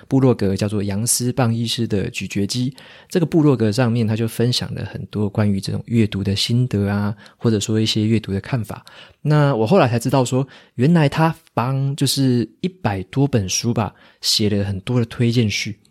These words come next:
这一百多本的推荐序，哇，这个真的是很厉害的一个数字。像我们自己在写心得就知道说，我要写一篇好的心得就已经很辛苦了，他还要真正这个正式的帮一百多本书写推荐序，是很不容易的事情。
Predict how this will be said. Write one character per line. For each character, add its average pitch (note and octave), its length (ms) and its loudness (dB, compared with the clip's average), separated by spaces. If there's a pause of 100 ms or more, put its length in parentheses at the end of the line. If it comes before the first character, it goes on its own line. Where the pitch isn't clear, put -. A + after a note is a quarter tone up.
(300)
这 - 120 -6
一 - 60 -2
百 - 180 -6
多 B2+ 140 0
本 A#2+ 100 0
的 G2+ 100 -2
推 B2+ 200 0
荐 B2+ 140 2
序， A#2+ 260 -2
哇， G2+ 200 -4
这 A#2 140 -4
个 A#2 100 2
真 B2 120 0
的 B2 100 0
是 B2+ 100 0
很 G2 200 -6
厉 A#2 160 0
害 A2 120 2
的 G2+ 80 -2
一 G#2 40 -6
个 G#2 80 -2
数 G#2+ 240 -4
字。 G2+ 220 -6 (380)
像 E3 140 2
我 B2 60 4
们 G#2+ 100 2
自 B2+ 80 -2
己 C3 60 2
在 B2+ 80 4
写 G2 240 -2 (240)
心 B2+ 200 -2
得 A2+ 160 2
就 A2 80 0
知 A2+ 120 -2
道 A2 120 2
说， G#2 240 -4
我 A2 80 -4
要 A2 140 -2
写 - 180 -2
一 A2+ 60 0
篇 B2 180 -2
好 - 280 -8
的 G#2 80 -2
心 C3 200 0
得 A#2+ 140 2
就 C#3 180 2
已 A#2+ 40 0
经 A#2+ 120 -2
很 G#2+ 160 -2
辛 C#3 220 0
苦 A#2 180 -4
了， G2 80 -4 (300)
他 D3+ 100 -4
还 C#3 140 -2
要 D3+ 100 2
真 D3+ 220 0
正 C#3+ 300 0
这 C3+ 100 -6
个 A#2 220 -2 (280)
正 C#3 220 4
式 C#3 220 2
的 A#2 120 0
帮 B2 260 -2
一 D3+ 60 -4
百 F#2+ 140 -6
多 A2 100 -4
本 G#2 120 -2
书 - 120 -10
写 - 220 -4
推 A2 160 -4
荐 G#2 160 -2
序， G#2+ 100 -8
是 A2 120 -6
很 G#2 100 -4
不 G#2 140 -6
容 G2 180 -4
易 G2+ 60 -4
的 F#2 120 -10
事 - 220 -6
情。 - 180 -6